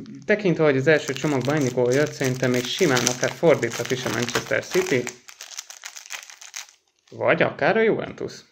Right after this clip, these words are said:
Na nézzük. P S V játékos.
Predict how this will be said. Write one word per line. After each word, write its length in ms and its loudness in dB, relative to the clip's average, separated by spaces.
Na 280 0
nézzük. 500 0
P 280 2
S 100 -10
V 60 2
játékos. 800 -8